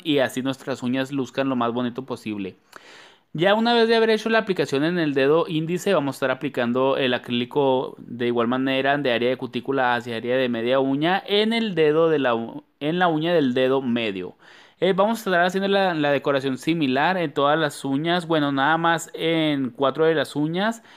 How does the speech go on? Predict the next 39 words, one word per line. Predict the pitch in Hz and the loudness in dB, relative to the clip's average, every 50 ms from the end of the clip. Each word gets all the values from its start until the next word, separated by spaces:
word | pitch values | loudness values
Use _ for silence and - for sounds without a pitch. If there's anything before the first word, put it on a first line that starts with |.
| - - _ _ - | -20 -20 _ _ -4
Y | - 180 196 208 214 - | 0 0 2 2 2 2
en | - 196 170 | 2 0 2
la | 156 147 | 2 2
uña | 139 139 143 156 170 | 2 2 2 2 2
del | 180 170 151 | 2 2 2
dedo | 143 143 139 139 147 156 | 2 2 2 4 2 2
anular | 160 160 151 139 135 139 147 | 2 0 0 0 2 2 2
vamos | 156 151 151 151 143 | 2 0 -2 -2 -4
a | |
estar | - - 131 | -2 -2 0
aplicando, | 131 131 131 143 131 - 127 120 120 123 123 131 135 - - _ - | 0 -2 -2 -6 -4 -2 -2 -2 0 0 0 0 0 -2 -4 _ -10
o, | - - 139 127 127 127 123 120 110 | -4 -2 0 2 2 2 2 0 0
un | 139 135 139 151 | -2 -2 -2 -2
acrílico | 147 147 - 143 147 147 147 147 - 143 127 | -2 -4 -4 -4 -2 -2 -4 -2 -2 -2 0
rosa | 123 127 135 135 127 151 151 | 0 0 0 0 0 -2 -4
que | - 151 | -4 -4
más | 135 123 113 - | -4 -4 -4 -2
adelante | 143 135 127 120 120 | -2 -2 -2 -4 -6
se | - - 139 | -8 -6 -4
los | 139 127 | -2 0
voy | 120 | 0
a | 120 | -2
estar | 113 - 131 127 | -2 -2 -2 -4
mostrando. | 131 127 - - 151 156 170 180 190 180 | -4 -4 -4 -2 -2 0 0 0 2 2
Es | 156 139 | 2 2
de | 147 139 | 0 -2
la | 139 135 | -2 -2
colección | - 135 120 110 - - - 131 127 131 | -2 -2 -2 -2 -4 -4 -2 -2 -2 -2
Coco. | - - 165 175 170 - 208 208 - - 190 | -2 0 -2 -2 0 0 0 0 0 -2 -4
No | 170 156 147 143 | -4 -2 -4 -2
tiene | 143 170 175 185 | -2 -4 -4 -2
nombre, | 185 180 165 147 143 143 156 170 | -2 0 0 0 0 0 -2 -2
solamente | 160 - 151 143 143 143 139 135 - 147 | -2 -2 -2 0 0 -2 -4 -4 -6 -6
sé | 135 147 135 131 | -4 -4 -4 -2
que | - 143 135 135 | -2 0 0 0
es | 131 | 0
de | 131 135 | -2 -4
esa | 127 143 143 | -4 -4 -2
marca. | 135 131 127 131 131 - - 190 214 208 | 0 0 0 -2 -2 -2 -2 -2 -2 -4